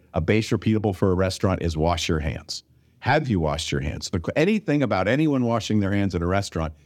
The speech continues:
is a base repeatable. You're ba-, you're repeating something foundational to the well, health and wellness of everyone in the restaurant, because washing our hands is the number one way that we can eliminate transferring sickness, disease, and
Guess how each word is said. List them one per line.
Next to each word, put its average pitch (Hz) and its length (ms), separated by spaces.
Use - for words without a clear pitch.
is 90 160
a 90 60
base 98 300
repeatable. 87 500
You're 85 220
ba-, 95 180
you're 95 220
repeating 143 440
something 82 460
foundational 104 680
to 110 140
the 87 120
well, 92 320
health 120 280
and 156 80
wellness 107 380
of 78 80
everyone 120 400
in 110 80
the 95 80
restaurant, 78 500
because 104 180
washing 104 400
our 135 100
hands 87 260
is 92 100
the 85 100
number 95 280
one 117 160
way 87 180
that 95 160
we 85 80
can 80 180
eliminate 92 560
transferring 98 680
sickness, 92 420
disease, 80 460
and 78 200